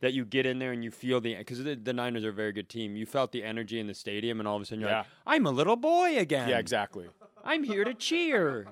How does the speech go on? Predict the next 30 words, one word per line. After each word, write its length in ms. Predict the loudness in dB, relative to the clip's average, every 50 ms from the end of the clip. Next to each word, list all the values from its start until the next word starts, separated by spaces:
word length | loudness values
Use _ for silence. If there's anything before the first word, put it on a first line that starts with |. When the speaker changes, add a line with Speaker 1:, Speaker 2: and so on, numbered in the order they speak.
| -16 -12 -8
Speaker 1:
It 100 | -6 -2
was 160 | -2 -2 0
very 280 | 0 0 2 2 0 -2
fun. 240 | -6 -10 -14 -14 -10 -8
Speaker 2:
And 140 | -4 -2 0
then 100 | 2 4
I 40 | 4
was 120 | 4 4
like, 180 | 4 4 4 4
"I'm 140 | 4 4 4
a 60 | 4
little 180 | 2 2 0 0
boy 280 | 4 6 8 8 8
again, 260 | 6 4 2 -2 -2 -2
but 140 | -2 -2
I'm 100 | -2 -2
gonna 200 | -2 -2 -2 -2
need 260 | -2 -2 -2 -2 0 0
to 60 | 0
be 160 | 2 4 4
a 60 | 4 4
man 520 | 4 2 4 4 6 6 4 4 2 0
'cause 160 | 0 0 0 2
there's 220 | 2 2 2 2
these 200 | 2 0 0 0
people 360 | 0 2 2 4 6 4 4
behind 400 | 6 6 4 4 4 2 2 0 -2
me." 440 | -2 -2 -2 -2 0 -2 -2 -2 -4 -8
Speaker 1:
<laughs> 60 | -14 -18 -18 -20 -20 -20 -20 -20 -20 -20 -20 -20 -14 -8
Speaker 2:
Uh, 380 | -4 -2 -2 -2 -2 -2 -4